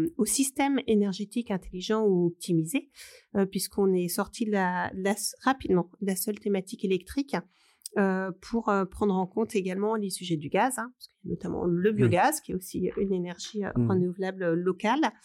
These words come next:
Speaker 1: euh, et puis également, bah, la question, par exemple, des, euh, des réseaux de chaleur, et cetera.
Speaker 2: Ok. Donc, la transition énergétique, ça passe aussi par une transition numérique des entreprises. Est-ce que tu peux me parler un petit peu du numérique responsable ?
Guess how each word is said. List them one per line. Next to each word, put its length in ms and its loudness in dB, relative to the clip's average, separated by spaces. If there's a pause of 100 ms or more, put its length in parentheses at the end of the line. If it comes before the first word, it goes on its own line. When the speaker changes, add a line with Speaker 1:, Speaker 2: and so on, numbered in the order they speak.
(340)
Speaker 1:
euh, 360 2
et 160 2
puis 200 -4
également, 360 0
bah, 120 0
la 100 -4
question, 440 -10
par 140 -10
exemple, 640 -6
des, 220 -10
euh, 100 -4
des 120 -4
réseaux 200 -10
de 60 -14
chaleur, 480 -6
et 80 -16
cetera. 340 -16 (760)
Speaker 2:
Ok. 260 -8 (840)
Donc, 380 4
la 120 0
transition 400 0
énergétique, 440 0
ça 100 0
passe 340 0
aussi 300 0
par 220 4
une 100 4
transition 480 0
numérique 360 2
des 140 -2
entreprises. 600 0 (540)
Est-ce 100 0
que 80 0
tu 140 -2
peux 120 2
me 100 4
parler 240 2
un 60 2
petit 180 -6
peu 120 -6
du 160 0
numérique 500 4
responsable ? 640 -6